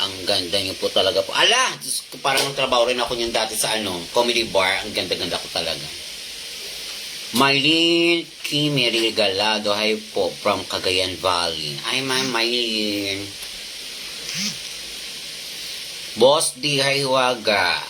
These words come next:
Have a blessed Thursday sa iyo, sa business mo. Thank you so much. Same to you. Hi po sa dalawang viewers. Marlon Villarama, "Mamista ka, day." Ay,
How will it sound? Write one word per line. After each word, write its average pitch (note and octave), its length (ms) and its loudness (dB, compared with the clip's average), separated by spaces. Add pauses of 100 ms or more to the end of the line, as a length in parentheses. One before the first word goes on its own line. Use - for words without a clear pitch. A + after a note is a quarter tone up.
(100)
Have A2 160 2
a A2 80 4
blessed G#2 480 2
Thursday G#2+ 560 2
sa G#2 160 2
iyo, F#2+ 320 2
sa - 260 2
business F#2+ 480 -2
mo. F#2 140 -4 (420)
Thank G#3+ 400 2
you G3+ 60 4
so D#3+ 400 4
much. D#3+ 340 2
Same C#3 220 2 (160)
to C3+ 60 0
you. C3+ 400 -2 (2000)
Hi B2+ 220 6
po C#3 80 0
sa C#3 160 2
dalawang A#2+ 400 4
viewers. G#2 880 4 (960)
Marlon B2 400 6
Villarama, A2 720 2 (560)
"Mamista A#2 640 2
ka, A2+ 240 0 (160)
day." G#2+ 480 2 (1200)
Ay, A2 80 0